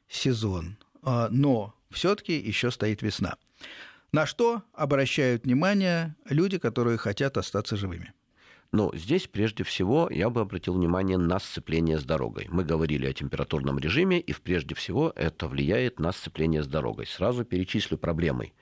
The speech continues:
Speaker 2: Весной в солнечных местах лед уже стаял, дорога сухая.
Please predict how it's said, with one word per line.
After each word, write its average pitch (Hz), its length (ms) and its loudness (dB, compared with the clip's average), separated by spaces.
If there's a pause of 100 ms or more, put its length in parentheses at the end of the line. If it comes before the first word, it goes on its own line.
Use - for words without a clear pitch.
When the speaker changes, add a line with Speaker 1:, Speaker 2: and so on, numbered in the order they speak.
(220)
Speaker 2:
Весной 127 600 0 (540)
в - 80 -4
солнечных 104 640 2
местах 80 420 -2
лед 90 260 2
уже 78 160 -2
стаял, 76 400 0
дорога 76 380 0
сухая. 73 560 -2